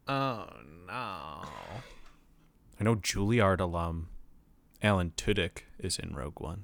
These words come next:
but I don't know what that does for me. Ba, ba, ba, ba. But what's the story of this movie? It's probably,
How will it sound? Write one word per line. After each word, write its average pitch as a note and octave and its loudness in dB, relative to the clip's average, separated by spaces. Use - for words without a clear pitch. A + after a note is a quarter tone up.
but - -10
I E2+ -6
don't F2 -6
know E2 -6
what E2+ -8
that F#2+ -6
does C2 -10
for - -16
me. E2 -12
Ba, F2+ -4
ba, D#2+ -2
ba, A1+ -10
ba. - -8
But B1+ 0
what's C#3 0
the E3 2
story B2+ 8
of B2 6
this B2+ 4
movie? A#2+ 6
It's - 2
probably, C#3 12